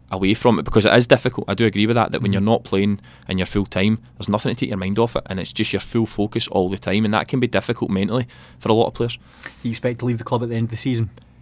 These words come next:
Speaker 1: Yeah, I mean, the writing was on the wall. It was on the wall from really when I, I stopped playing in the,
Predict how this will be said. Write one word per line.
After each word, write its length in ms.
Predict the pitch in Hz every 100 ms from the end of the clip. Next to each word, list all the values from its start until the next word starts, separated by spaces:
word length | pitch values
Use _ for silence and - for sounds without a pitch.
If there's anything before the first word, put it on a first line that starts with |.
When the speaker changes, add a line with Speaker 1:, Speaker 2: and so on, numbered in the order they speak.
| - -
Speaker 1:
Yeah, 280 | 110 92 82
I 40 |
mean, 140 | 135
the 60 | -
writing 220 | 90 -
was 120 | 90
on 120 | 92 90
the 80 |
wall. 260 | 90 90 95
It 60 | 90
was 140 | 92
on 120 | 92
the 60 | 90
wall 160 | 90 87
from 300 | - 90 87 - - - - - -
really 200 | 104 95
when 140 | 90 90
I, 80 | 87 -
I 40 | 90
stopped 280 | - 90 -
playing 220 | 90 92
in 100 |
the, 100 | 90